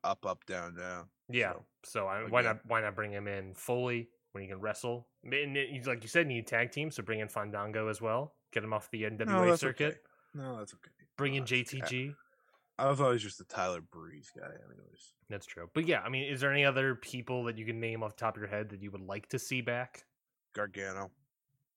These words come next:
Speaker 2: I feel like, do,
Speaker 1: Um,
Speaker 2: I feel like we, we had this conversation last week. Gargano,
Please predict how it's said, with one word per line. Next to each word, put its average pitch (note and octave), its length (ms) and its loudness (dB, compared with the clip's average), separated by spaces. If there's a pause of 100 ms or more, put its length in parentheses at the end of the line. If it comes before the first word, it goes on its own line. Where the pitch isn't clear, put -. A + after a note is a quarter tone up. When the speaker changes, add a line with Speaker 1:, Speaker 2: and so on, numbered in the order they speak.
(680)
Speaker 2:
I - 60 -20
feel D3 140 4
like, C3 160 -2 (120)
do, C3 140 -2
Speaker 1:
Um, F2 380 -4
Speaker 2:
I C#3 60 0
feel D3+ 140 6
like D3+ 140 4 (420)
we, E3 140 4
we A3+ 100 2
had A3+ 160 4
this E3+ 100 0
conversation A#2 380 0
last G2 220 -4
week. F2 100 -12
Gargano, B2+ 640 2